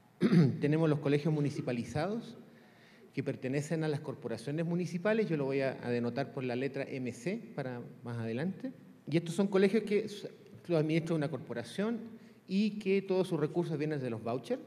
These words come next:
Están los colegios municipalizados que dependen del, de los municipios y que también reciben los vouchers y los llamamos M D. Están los colegios particulares subvencionados que reciben el voucher,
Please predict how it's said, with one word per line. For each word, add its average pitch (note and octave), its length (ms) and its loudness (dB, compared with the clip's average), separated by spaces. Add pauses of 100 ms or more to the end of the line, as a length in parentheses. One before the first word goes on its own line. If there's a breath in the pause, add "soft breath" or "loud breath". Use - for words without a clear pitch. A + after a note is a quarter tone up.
(1400 loud breath)
Están E3 220 6
los E3+ 100 8
colegios E3+ 360 4
municipalizados E3 800 2
que D#3+ 120 0
dependen C#3+ 880 -2
del, A2+ 400 -6
de A2+ 100 -6
los G#2 260 -8
municipios A3+ 800 0
y - 80 -10
que A#2+ 100 -10
también C3 600 -4
reciben C3 580 -4
los G2+ 160 -8
vouchers F3+ 480 -2
y C3 80 -4
los B2 160 -2
llamamos B2+ 460 -4
M A2+ 200 -4
D. D#3 280 -4 (840 loud breath)
Están F3 200 4
los F3+ 80 6
colegios F3+ 300 6
particulares D#3 520 2
subvencionados D3 680 0
que D3+ 120 -6
reciben D#3 360 0
el C3 120 0
voucher, E3+ 420 0